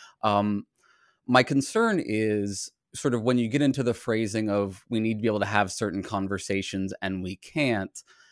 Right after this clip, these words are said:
if there's not concrete examples, it feels to me very similar to the kind of language that we hear from folks like the Atheists for Anti-Wokeness, who freaked out about Mandisa Thomas's slides about white supremacy and who accuse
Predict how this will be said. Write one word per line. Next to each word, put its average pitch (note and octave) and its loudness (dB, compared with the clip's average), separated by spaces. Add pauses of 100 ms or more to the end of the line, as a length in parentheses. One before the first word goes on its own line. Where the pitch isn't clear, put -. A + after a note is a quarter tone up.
(320)
if C3+ 2
there's B2 2
not E3 2
concrete C#3 0
examples, G2+ 0 (600)
it C3+ -4
feels D#3+ 0
to - -2
me B2 2
very A2+ 2
similar A2 0
to G#2+ -14
the G#2 -6
kind G#2+ 0
of F#2+ -4
language G2 0
that - -6
we F#2+ -6
hear G2+ -4
from F#2 -8
folks F#2 -4
like F#2+ -4
the F#2 -2 (380)
Atheists F#2+ 0
for - 0
Anti-Wokeness, G2+ 0 (300)
who G2 0
freaked - 0
out G2+ 6
about G2 4
Mandisa G2+ 0
Thomas's F#2+ -2
slides F#2+ 2
about F#2+ 0
white F#2+ -2
supremacy C3+ 2
and A2 2
who G#2+ 2
accuse A#2 2